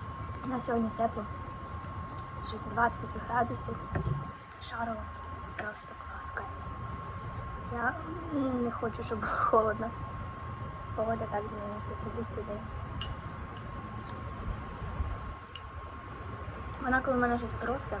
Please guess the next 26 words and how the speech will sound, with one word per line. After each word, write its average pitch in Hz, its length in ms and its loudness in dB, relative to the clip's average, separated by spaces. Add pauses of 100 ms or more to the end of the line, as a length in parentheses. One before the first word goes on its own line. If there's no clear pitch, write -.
боже. 208 280 2 (680)
Я 220 80 6
розумію, 233 320 6
що 262 140 2
не 226 60 6
можна 214 260 2
давати 202 340 -2
собаки, 202 220 0 (120)
тому 208 140 -2
що - 120 -2
вона 214 200 2
звикне 202 420 -2
до 175 60 0 (120)
цього. - 200 0 (2000)
Але 226 100 4
мені 214 260 2
дуже 190 160 4
важко 170 280 2
з 180 180 -2
тим, 170 100 2 (360)
що - 80 0
щось - 220 0
не 466 120 2
дає. - 120 2 (880)
На 233 80 2
спільниці. 226 640 2